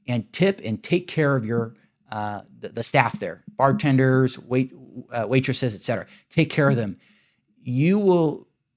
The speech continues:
you will have a new friend. Okay, I guarantee you within, you know, <laughs> the, the first few weeks. And you keep going there every day, you're building a relationships and a presence. You're gonna know a lot of people, and they're gonna make introductions, inter-, introductions, <laughs> introductions for you,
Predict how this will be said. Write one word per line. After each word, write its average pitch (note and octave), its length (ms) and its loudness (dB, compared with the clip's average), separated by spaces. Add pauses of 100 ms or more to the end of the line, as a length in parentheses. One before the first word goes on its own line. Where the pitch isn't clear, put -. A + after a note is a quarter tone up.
you D#3 160 0
will E3+ 160 4 (140)
have C#3+ 180 4
a B2 60 2
new C3+ 160 4
friend. A#2+ 440 -2 (480)
Okay, A#2 300 -2
I A#2+ 100 -2
guarantee B2+ 400 2
you C#3+ 280 -2
within, A#2+ 560 -4 (1000)
you C3+ 140 0 (100)
know, D3+ 140 4
<laughs> - 0 -
the, C3 420 0
the B2 100 -2
first C#3+ 220 2
few C3 160 2
weeks. A2+ 380 -2 (260)
And A2+ 100 2
you D#3+ 80 6
keep F#3 160 2
going F#3 220 4
there E3+ 180 2
every C#3 280 6
day, D3 340 2 (140)
you're C3+ 140 2
building D#3 260 4
a - 20 2
relationships C#3+ 600 0
and A2 80 -2
a G2+ 40 -6
presence. - 480 0 (320)
You're C#3+ 120 4
gonna F#3+ 120 8
know C#3 140 4
a - 20 0
lot B2 340 6
of C#3+ 120 -2
people, D3 240 -2
and A2+ 80 0
they're B2 80 0
gonna C#3+ 100 2
make C3 140 2
introductions, B2+ 760 -4 (300)
inter-, C#3+ 160 4
introductions, A#2 640 -4 (280)
<laughs> - 320 -6
introductions D#3+ 680 4
for B2+ 280 -2
you, A#2 400 0